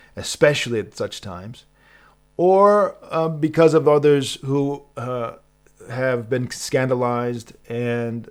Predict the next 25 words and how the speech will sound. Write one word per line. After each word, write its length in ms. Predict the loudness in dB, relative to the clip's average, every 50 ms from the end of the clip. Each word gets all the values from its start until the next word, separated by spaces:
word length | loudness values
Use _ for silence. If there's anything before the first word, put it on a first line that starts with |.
| -14
uh, 280 | -12 -10 -10 -10 -10 -12 -12 _
are 340 | -12 -10 -10 -8 -8 -10 -10
saddened 580 | -10 -6 -4 -2 -2 -2 0 -2 -2 -4 -4
by 440 | -6 -6 -8 -6 -8 -8 -10 -12 -14 _ _ _ _ _ _ _ _ _ _
the, 280 | -12 -10 -8 -8 -6 -8
uh, 100 | -8 -8
witness 380 | -10 -10 -10 -10 -10 -12 -14 -14
of 80 | -14
the 60 | -14
church. 360 | -12 -10 -8 -8 -8 -8 -10 -12
And 120 | -12 -12
there's 180 | -12 -12 -10 -10
all 160 | -8 -8 -8
kinds 300 | -8 -6 -6 -6 -4 -6
of 80 | -8
temptations 500 | -8 -10 -8 -6 -6 -8 -8 -8 -12 -14
that 100 | -14 -16
come 280 | -12 -10 -8 -8 -8 -8
during 300 | -8 -10 -10 -10 -10 -12
these 160 | -14 -14 -16
times 300 | -16 -16 -16 -16 -16 -18
of 80 | -20 -20
trial. 420 | -16 -14 -12 -10 -10 -12 -14 -16 -20 _ _ -20 -20 -20 -20 -10 -2
Now, 180 | 2 2 4 4
let's 240 | 4 2 0 0